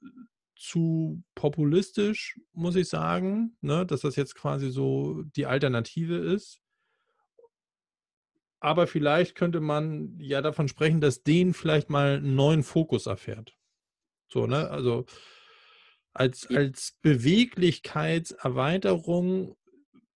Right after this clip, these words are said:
Speaker 1: ist es, glaube ich, mittlerweile widerlegt. Ähm,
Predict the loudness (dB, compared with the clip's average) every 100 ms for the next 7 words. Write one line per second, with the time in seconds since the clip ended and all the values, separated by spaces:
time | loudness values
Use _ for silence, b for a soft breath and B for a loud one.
0 | _ _ _ -2 0 2 0 -2 0 0
1 | 2 4 6 6 4 4 4 6 4 4
2 | 2 -4 -20 -20 _ _ _ _ -8 -2
3 | 2 2 0 0 -2